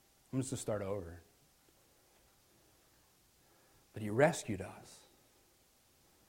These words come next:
and bought us back. That's what he did for us.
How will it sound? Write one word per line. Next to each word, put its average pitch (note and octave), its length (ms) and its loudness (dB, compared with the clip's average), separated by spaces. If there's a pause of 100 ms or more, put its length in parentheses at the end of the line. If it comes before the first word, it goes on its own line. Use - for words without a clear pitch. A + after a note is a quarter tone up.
(300)
and G#2 140 -4
bought A2+ 180 6
us G2 200 -2
back. A2+ 420 -10 (1400)
That's C3 220 -4
what B2 120 0
he G#2 80 -2
did A2+ 240 -4
for - 140 -14
us. - 580 -20